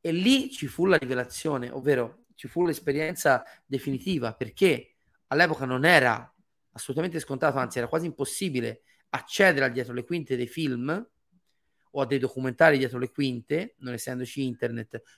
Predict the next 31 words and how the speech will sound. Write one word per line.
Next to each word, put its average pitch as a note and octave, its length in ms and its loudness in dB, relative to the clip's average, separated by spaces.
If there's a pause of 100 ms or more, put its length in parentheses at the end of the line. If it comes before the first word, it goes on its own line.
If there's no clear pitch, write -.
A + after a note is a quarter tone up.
non C3 120 -6
essendoci C3 420 -2
ancora B2+ 240 -2
i - 20 -6
D B2+ 120 -4
V D3 120 -4
D, C3+ 500 -4 (460)
eh, B2 300 -6
fu B3+ 280 6
preparata D#3+ 560 6
una B2+ 140 -6
serata D3+ 460 2
evento C#3 800 0 (240)
in - 80 -12
cui D3+ 140 -4
non C#3+ 160 -2
solo A#3+ 420 2
registrai A#2+ 600 2
Jurassic A#2+ 380 -4
Park D3+ 300 4
come B2 280 -6
Dio D#3 200 2
comandava B2+ 720 0 (360)
in B2+ 100 -8
V B2+ 80 -2
H D3 380 6
S - 120 -2
nella A#2+ 180 -4
sua C3+ 160 -4
definizione A#2+ 640 -6
dell'epoca A#2+ 680 -2